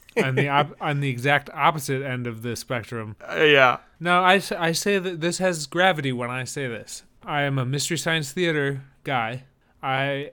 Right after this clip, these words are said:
Speaker 1: watch bad movies for fun. Moonfall is the dumbest movie I've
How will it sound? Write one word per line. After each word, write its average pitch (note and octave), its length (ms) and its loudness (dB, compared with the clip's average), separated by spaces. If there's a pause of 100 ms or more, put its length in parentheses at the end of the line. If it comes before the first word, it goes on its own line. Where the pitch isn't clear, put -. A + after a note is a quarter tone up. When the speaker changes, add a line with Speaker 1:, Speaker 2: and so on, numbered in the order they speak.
Speaker 1:
watch C#3 600 -4
bad C#3 220 -2
movies C3+ 340 -2
for C#3+ 160 -10
fun. A2+ 320 -8 (1900)
Moonfall G#3+ 500 4
is C#3+ 140 -2
the D3+ 100 2
dumbest D#3 720 0
movie D3 340 0
I've A#2 200 -4